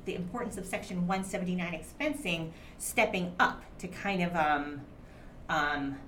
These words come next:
fill in some of that gap. So we're gonna, we expect to see a lot of interplay. We expect to see, um, more complicated or, or more nuanced approaches, I guess, that might involve this, like, hybrid, this mix and match.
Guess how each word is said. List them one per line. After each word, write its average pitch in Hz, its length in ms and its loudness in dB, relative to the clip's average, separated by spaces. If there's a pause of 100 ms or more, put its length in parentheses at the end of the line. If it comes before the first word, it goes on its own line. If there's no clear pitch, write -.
(100)
fill 262 220 6
in 240 140 4
some 220 160 0
of 185 100 0
that 170 260 4
gap. 120 240 4 (440)
So - 180 0
we're 262 160 2
gonna, 339 320 2 (140)
we 240 100 -2
expect 302 300 0
to 294 40 -6
see 226 200 0
a 208 40 4
lot 202 280 4
of 185 80 -2
interplay. 160 760 0 (220)
We 185 100 4
expect 240 360 0
to 254 80 0
see, 196 440 2
um, 160 380 2 (280)
more 202 280 8
complicated 190 1080 2
or, 226 180 6
or 233 140 2
more 247 240 8
nuanced 220 640 2
approaches, 175 540 -2
I 160 120 4
guess, 143 280 2
that 160 200 -2
might 180 240 2
involve 185 400 6
this, 160 200 -4
like, 151 180 2
hybrid, 165 480 0
this 160 180 -2
mix 175 280 -2
and 170 140 -2
match. 104 380 -6